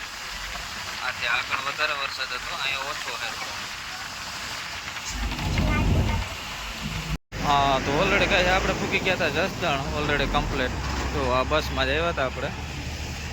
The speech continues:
અ, જસદણ સર્કલ છે અને હવે જવાનું છે આપણે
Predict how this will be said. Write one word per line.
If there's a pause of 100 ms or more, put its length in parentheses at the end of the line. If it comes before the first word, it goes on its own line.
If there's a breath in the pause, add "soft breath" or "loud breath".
અ, (460)
જસદણ
સર્કલ
છે (580)
અને
હવે
જવાનું
છે
આપણે